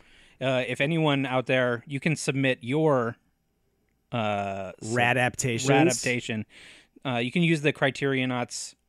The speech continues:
Speaker 1: forum or forum on the website. Email criterionauts at gmail or, you know, twat at us or whatever, and we'll list off some of our favorites, uh,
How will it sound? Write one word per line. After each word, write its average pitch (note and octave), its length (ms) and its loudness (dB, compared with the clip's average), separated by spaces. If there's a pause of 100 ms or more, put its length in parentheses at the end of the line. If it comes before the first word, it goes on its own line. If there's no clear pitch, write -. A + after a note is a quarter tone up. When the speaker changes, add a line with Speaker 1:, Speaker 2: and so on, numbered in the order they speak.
Speaker 1:
forum A#2 640 -4 (560)
or B2 200 -4
forum C#3 360 0
on B2 120 -2
the A#2 80 -4
website. A#2 380 -4 (560)
Email B2+ 300 -2
criterionauts A2+ 680 -6
at A2+ 120 -4
gmail G#2 440 -8
or, G#2+ 340 -8
you A#2 100 -12
know, G2 120 -10
twat G2 320 -10
at F#2 180 -10
us F#2 160 -14
or G2 80 -10
whatever, F#2+ 420 -12 (120)
and G2 200 -12
we'll G2+ 380 -8 (460)
list C#3+ 260 0
off D3 160 6
some D3+ 180 0
of B2+ 120 0
our A#2 100 2
favorites, A2 800 -6 (580)
uh, G2 340 -8